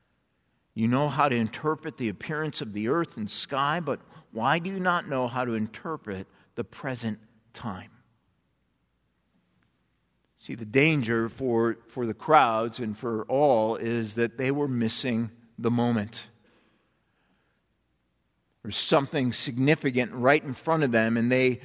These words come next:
had failed to understand it rightly and to see it for what it was. And so Jesus is making this one very simple point in this passage, that, that these crowds had focused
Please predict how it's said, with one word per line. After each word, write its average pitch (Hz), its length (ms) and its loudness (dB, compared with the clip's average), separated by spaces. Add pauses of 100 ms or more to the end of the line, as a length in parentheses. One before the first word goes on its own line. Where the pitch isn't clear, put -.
(120)
had 131 180 0
failed 143 500 4
to 123 80 6
understand 131 580 2
it 110 60 0
rightly 131 440 2
and 107 80 2
to 110 80 0
see 160 320 0
it 117 160 2
for 120 120 -6
what 117 220 2
it 117 140 -2
was. 117 680 0 (1400)
And 113 80 -16
so 120 120 -4
Jesus 151 500 2
is 131 100 -8
making 143 400 0
this 139 200 -2
one 156 440 2
very 156 420 4
simple 165 480 -2
point 127 480 -2
in 113 140 0
this 110 160 -2
passage, - 720 -8 (1080)
that, 120 220 4 (340)
that 117 320 -2
these 170 220 2
crowds 139 800 4 (800)
had 101 180 -6
focused 185 880 0